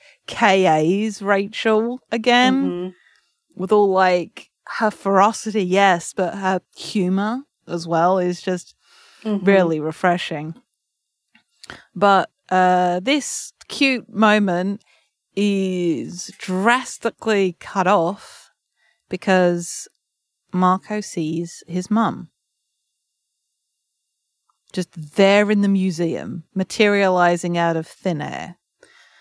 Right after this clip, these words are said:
Speaker 1: Yeah, she's wearing a wig, but it's absolutely her. And then she just books it.
Speaker 2: Mm-hmm.
Speaker 1: Um,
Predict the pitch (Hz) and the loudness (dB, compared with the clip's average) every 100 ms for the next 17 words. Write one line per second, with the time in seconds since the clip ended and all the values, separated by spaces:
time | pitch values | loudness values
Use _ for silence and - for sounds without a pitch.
0 | _ - 175 202 226 190 196 185 190 202 | _ 0 2 2 0 -4 -2 0 -2 0
1 | 214 151 160 165 _ _ _ _ 170 165 | 0 0 -4 -10 _ _ _ _ -2 0
2 | 135 165 - - 175 170 - - 165 156 | 0 -4 -6 -6 0 0 -2 -6 -2 -2
3 | - 147 151 95 80 165 _ _ _ _ | -2 -6 -6 -8 -8 -12 _ _ _ _
4 | _ _ _ _ _ _ _ _ _ _ | _ _ _ _ _ _ _ _ _ _
5 | _ _ _ _ _ _ _ _ _ _ | _ _ _ _ _ _ _ _ _ _
6 | - 170 170 170 175 175 - 190 170 185 | -10 -6 0 0 2 0 0 0 2 -4
7 | - 165 151 _ _ 220 - - - 120 | -4 -12 -14 _ _ 2 2 -4 -10 -10
8 | - _ _ _ _ _ - 185 170 175 | -12 _ _ _ _ _ -4 -4 -2 -6
9 | 185 _ _ _ _ _ _ _ - 165 | -6 _ _ _ _ _ _ _ -6 -2
10 | 165 160 156 147 143 | -2 -2 -4 -6 -10